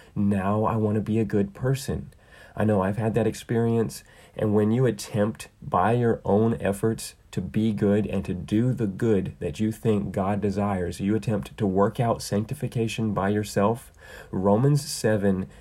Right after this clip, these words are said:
is the brick wall that you run up against. Romans seven will not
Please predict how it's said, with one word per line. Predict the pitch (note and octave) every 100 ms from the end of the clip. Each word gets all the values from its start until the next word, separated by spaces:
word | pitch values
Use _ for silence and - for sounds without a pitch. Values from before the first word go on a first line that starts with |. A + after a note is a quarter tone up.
| -
is | G2
the | G2
brick | G2 - G2+ C#3 -
wall | G#2 A2+ G2 F2 F2 - -
that | F#2+ -
you | G2
run | G2 F#2+
up | F#2 -
against. | F2 F2 F2 - - - -
Romans | G2+ G2+ A2
seven | - G#2+ G#2 G#2
will | G2 F#2
not | F#2 F#2+ F#2+ G#2+ -